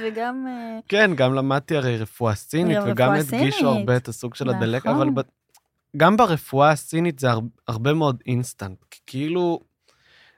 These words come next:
Speaker 2: זה רפואה מדהימה, כן? שלא תטעי, יש בה המון נפש, יש בה המון נשמה,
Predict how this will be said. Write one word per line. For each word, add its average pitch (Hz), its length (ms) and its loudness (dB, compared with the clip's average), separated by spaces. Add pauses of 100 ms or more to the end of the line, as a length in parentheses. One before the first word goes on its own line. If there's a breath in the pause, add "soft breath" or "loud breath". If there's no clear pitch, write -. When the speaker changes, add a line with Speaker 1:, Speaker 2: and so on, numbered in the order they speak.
(100)
Speaker 2:
זה 139 100 -2
רפואה 131 320 0
מדהימה, 123 380 0
כן? 127 240 -6
שלא 113 300 -4
תטעי, 143 580 -4
יש 120 160 -6
בה 131 140 2
המון 120 360 0
נפש, 123 340 -8
יש 113 140 -10
בה 123 120 0
המון 117 260 -2
נשמה, 117 520 -4